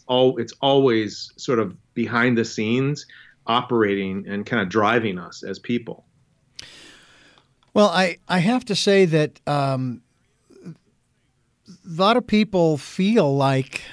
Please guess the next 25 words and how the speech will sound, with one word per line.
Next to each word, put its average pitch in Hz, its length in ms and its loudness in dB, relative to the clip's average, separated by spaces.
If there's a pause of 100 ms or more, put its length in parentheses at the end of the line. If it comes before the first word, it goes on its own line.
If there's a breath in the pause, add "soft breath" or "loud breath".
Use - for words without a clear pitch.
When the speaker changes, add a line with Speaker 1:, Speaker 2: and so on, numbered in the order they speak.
Speaker 2:
there 151 280 0
are 147 100 2
lots 147 300 -2
of 139 120 0
obstacles 147 680 -2
in 175 80 2
front 196 260 2
of 165 100 2
them, 113 160 -2
a 113 60 -2
lot 143 320 2
of, 131 280 0
uh, 131 240 2
walls 151 600 2
that 131 100 0
have 127 100 0
been 123 160 -2
put 131 220 0
up 107 260 -6
for 151 280 0
a 147 100 0
lot 180 300 4
of 170 140 0
different 196 360 0
reasons 170 720 2